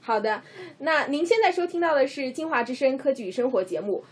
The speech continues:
本节目合作伙伴为南加州华人环保协会。南加州华人环保协会让南加州人环保精英与您共创美好环境与未来。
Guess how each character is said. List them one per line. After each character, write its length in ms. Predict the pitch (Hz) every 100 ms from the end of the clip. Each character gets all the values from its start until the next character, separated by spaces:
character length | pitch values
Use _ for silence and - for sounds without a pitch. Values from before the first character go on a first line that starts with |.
| -
本 160 | - 226
节 120 | 262
目 220 | 302 370
合 160 | 339 240
作 140 | 285
伙 120 | 294 -
伴 240 | 226 214
为 220 | 196 196
南 180 | 202 208
加 160 | 269 269
州 160 | 277
华 200 | - 220
人 180 | 214 226
环 180 | 226 208
保 140 | 196
协 160 | 165 156
会。 260 | 240 185 - - -
南 120 | 233
加 140 | 302 349
州 180 | 381 381
华 160 | 269
人 220 | 262 269
环 180 | 285 240
保 160 | 226 208
协 160 | 202
会 220 | 175 262 -
让 260 | 233 208
南 200 | 196 202
加 180 | 269 277
州 180 | 269 285
人 300 | 247 196 220 - _ - -
环 220 | 240 277
保 160 | 285 190
精 260 | 254 262
英 220 | 262 254 -
与 120 | 214
您 180 | 214 240
共 180 | 302 262
创 280 | 277 220
美 180 | 202 196
好 180 | 254 202
环 200 | - 165
境 220 | 196 233 180
与 60 |
未 180 | 156 175
来。 220 | 143 110